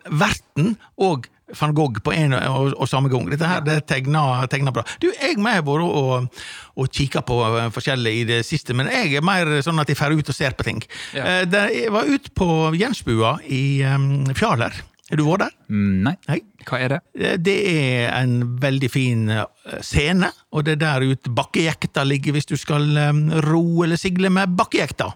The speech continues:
Speaker 2: Ok.
Speaker 1: Men nå skulle jeg se, em, eh, teater, og det var Jeff Pedersen som spilte teater til oss, eh, der ute,
Speaker 2: Mhm.
Speaker 1: og, em, han har laga et stykke som heter på gnygnorsk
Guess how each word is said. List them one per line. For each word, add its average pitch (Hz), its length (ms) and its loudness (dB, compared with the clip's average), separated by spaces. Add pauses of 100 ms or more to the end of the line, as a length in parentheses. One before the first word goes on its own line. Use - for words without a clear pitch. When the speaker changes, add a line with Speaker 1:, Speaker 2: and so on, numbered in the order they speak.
(280)
Speaker 2:
Ok. 151 200 -2
Speaker 1:
Men 220 240 4
nå 233 160 2
skulle 208 240 0
jeg 185 80 -2
se, 190 160 2 (180)
em, 180 200 2 (160)
eh, 185 300 0
teater, 107 500 0 (380)
og - 120 -8
det 123 160 -2
var 104 400 0 (240)
Jeff - 480 -6
Pedersen 139 760 2
som 123 520 2 (220)
spilte 127 500 -2
teater 127 400 0
til 113 240 0
oss, - 160 -4 (140)
eh, 110 300 0
der 120 200 0
ute, 120 380 0 (100)
Speaker 2:
Mhm. 117 160 -2
Speaker 1:
og, 127 400 0
em, 127 240 2 (520)
han 175 340 2
har 135 340 2
laga 139 480 2 (200)
et 127 200 -4
stykke 147 320 -4
som 123 80 2
heter 123 320 -2
på 127 160 0 (160)
gnygnorsk 139 800 0